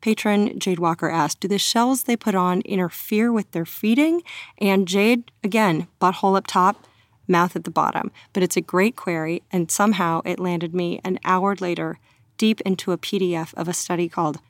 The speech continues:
Defecation Behavior of the Hairy Urchin, during which I learned that, yes, urchins poop from the crown of their knot head,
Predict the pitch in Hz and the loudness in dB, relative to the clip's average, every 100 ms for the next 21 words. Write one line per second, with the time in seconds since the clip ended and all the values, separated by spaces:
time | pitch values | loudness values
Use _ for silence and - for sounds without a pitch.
0 | _ - 226 233 - 202 190 202 180 170 | _ -4 -2 -2 0 0 0 0 0 0
1 | 165 180 175 190 190 175 196 190 190 190 | -2 -2 -4 -4 -4 -2 0 0 0 -2
2 | 190 - - 170 _ _ - 214 220 190 | -4 -4 -6 -8 _ _ 0 2 4 2
3 | 165 - - - 202 208 - 170 156 185 | 0 -2 -6 -2 0 0 0 0 0 -2
4 | - 185 151 - - - - 175 - 220 | -2 -2 -2 -2 -6 -8 -4 -2 4 4
5 | 226 - 208 220 _ _ - 202 185 180 | 2 2 2 2 _ _ -6 0 0 0
6 | - 156 165 202 - 185 180 185 185 185 | -4 -2 0 -2 -2 -2 2 2 4 2
7 | 175 165 - - 185 170 | 4 2 0 -6 -6 -6